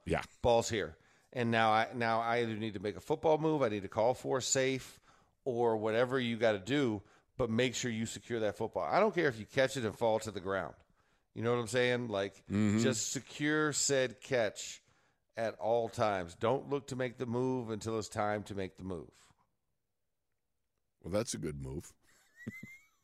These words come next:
Speaker 2: It is. It is. I, I, I thought so. I thought so. I thought, I thought it was really good.
Speaker 1: Well, there's no doubt about it. You know, one of the things I'm wondering, have you looked at the weather report for the Bill, uh, for the, the Bills game up there?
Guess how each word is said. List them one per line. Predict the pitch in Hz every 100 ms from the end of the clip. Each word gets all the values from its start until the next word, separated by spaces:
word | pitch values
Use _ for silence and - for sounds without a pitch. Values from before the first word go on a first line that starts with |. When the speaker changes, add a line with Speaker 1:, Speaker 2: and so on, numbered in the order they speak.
| _ _
Speaker 2:
It | 175
is. | 202 131 - -
It | 170 131
is. | 92 -
I, |
I, | 87 - 69 80 131
I |
thought | 151 113 -
so. | - - - -
I | 127
thought | - 92 -
so. |
I | 76 117
thought, | 113 95
I |
thought | -
it | 85
was | 76
really | 90 82
good. | 78 - _ _ - - - - _ _ _ _ - - -
Speaker 1:
Well, | 147 147 123 -
there's | 175 170
no | 160 165
doubt | 147 151 147
about | 127 127 123
it. | 113
You | 120
know, | 120
one | 120 131
of | 160
the | 139
things | 131
I'm | 123
wondering, | 123 135 123
have | 117 135
you | 202
looked | 247 226
at | 196
the | 127
weather | 120 131 156
report | 156 156 147 143
for | -
the | 107
Bill, | 104 117 123 _ _
uh, | 110 110 107
for | 98 110
the, | 104 104 80
the | 98 101
Bills | 101 101 113 107
game | 110 113
up | 110
there? | 117